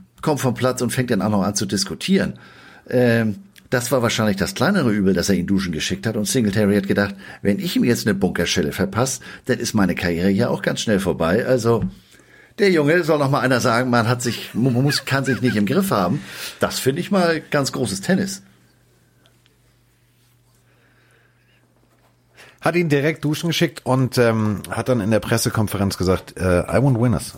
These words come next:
Speaker 2: I want people that want to win. Can't coach this guy.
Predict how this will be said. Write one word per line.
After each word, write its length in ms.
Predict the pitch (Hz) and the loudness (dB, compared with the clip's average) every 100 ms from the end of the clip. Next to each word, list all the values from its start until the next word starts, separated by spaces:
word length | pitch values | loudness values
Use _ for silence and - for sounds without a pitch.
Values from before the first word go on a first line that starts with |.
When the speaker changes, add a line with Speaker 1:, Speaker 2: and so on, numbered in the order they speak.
| - | -6
Speaker 2:
I 60 | 82 | -2
want 260 | 92 - | 0 0
people 440 | - 156 139 143 117 _ _ _ _ - | 0 2 2 0 -4 _ _ _ _ -4
that 180 | 92 92 | 0 2
want 220 | 92 87 | 2 0
to 120 | 87 | 0
win. 220 | 82 73 64 _ _ _ _ _ - | 0 0 -2 _ _ _ _ _ -4
Can't 240 | 90 82 | -2 0
coach 340 | - 104 - - | 0 0 -2 -6
this 220 | 65 - | -8 -8
guy. 180 | 55 | -10